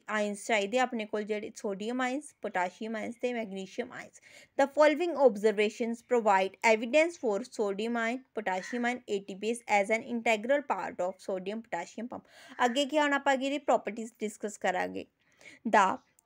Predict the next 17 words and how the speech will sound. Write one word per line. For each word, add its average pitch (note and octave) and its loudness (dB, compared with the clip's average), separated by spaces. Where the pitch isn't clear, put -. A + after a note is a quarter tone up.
sodium D#4 6
ion, A3 -2
potassium A#3+ 2
ion, A#3 -4
A G3+ 0
T A3 -4
P C4+ 0
S C4+ -6
is G#3+ -8
present F#3+ 2
wherever G3+ 4
sodium A3+ 0
ion A3 -4
and A#3+ -8
potassium G#3+ -2
are - -4
actively A3+ -4